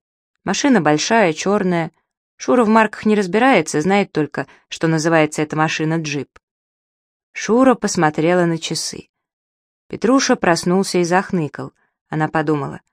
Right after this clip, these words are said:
«Ладно, завтра всё к столу куплю. Завтра тоже хороший день, предпраздничный. Торговля будет ещё бойчее, и народу будет не в проворот. Так что завтра не отлежишься,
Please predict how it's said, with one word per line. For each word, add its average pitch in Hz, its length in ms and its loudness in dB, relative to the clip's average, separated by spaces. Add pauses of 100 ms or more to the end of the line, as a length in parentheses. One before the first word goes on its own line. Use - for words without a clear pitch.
(480)
«Ладно, 190 480 4
завтра 214 400 0
всё - 180 -8
к - 80 -12
столу 147 320 -2
куплю. 147 380 -12 (420)
Завтра 233 400 0
тоже 220 240 0
хороший 151 480 -4
день, 143 240 -6 (280)
предпраздничный. 156 920 -2 (320)
Торговля 220 560 2
будет 180 280 -4
ещё 143 420 -4
бойчее, 147 600 -4 (360)
и 349 140 0
народу 214 400 4
будет 185 320 0
не 180 80 0
в - 80 -12
проворот. 170 520 -2 (380)
Так - 180 -4
что 233 220 0
завтра 220 380 2
не 190 140 2
отлежишься, 180 680 -2